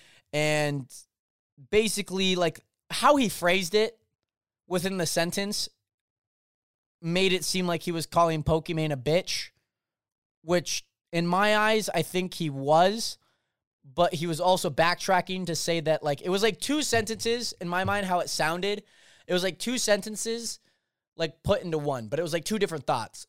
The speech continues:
It was, like, I'm talking about this general thing, but then I just, like, conflated, like, everyone else into that general thing,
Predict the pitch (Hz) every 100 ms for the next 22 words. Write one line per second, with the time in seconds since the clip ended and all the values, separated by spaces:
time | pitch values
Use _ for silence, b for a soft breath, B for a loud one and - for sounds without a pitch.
0 | - 165 180 175 180 - _ _ _ -
1 | 180 190 - 208 247 233 214 175 165 147
2 | 180 185 175 175 208 220 _ _ _ _
3 | _ _ _ 175 185 180 175 151 180 180
4 | 160 156 170 175 165 160 - 160 156 156
5 | 147 147 139 - 151 147 139 143 147 139
6 | 147 151 170